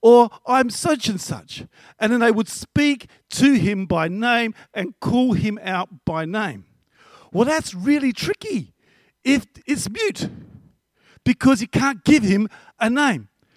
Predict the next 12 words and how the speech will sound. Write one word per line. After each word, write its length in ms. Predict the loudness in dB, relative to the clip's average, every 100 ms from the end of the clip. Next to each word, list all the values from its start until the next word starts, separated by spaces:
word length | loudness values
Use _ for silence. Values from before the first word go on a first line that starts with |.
| _ _
And 200 | -2 0
therefore, 420 | 2 0 0 2 2
there's 160 | 2
only 220 | 0 0
one 480 | -2 -2 -2 -2 -4
person 560 | 0 2 2 0 -4 -4 -12 2
who 140 | 4
could 260 | 6 2 0
possibly 800 | 2 2 0 -4 -4 -2 -2 -4 -10 -12 -2
have 220 | -2 -2
called 340 | 0 2 2
out 280 | 2 0 -2